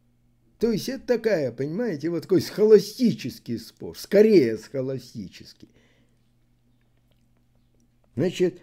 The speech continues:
однако в нашем случае, повторяем, такое предположение является маловероятным. Еще раз,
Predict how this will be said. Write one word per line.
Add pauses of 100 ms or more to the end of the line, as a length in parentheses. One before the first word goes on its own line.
однако
в
нашем
случае,
повторяем,
такое
предположение
является
маловероятным.
Еще
раз,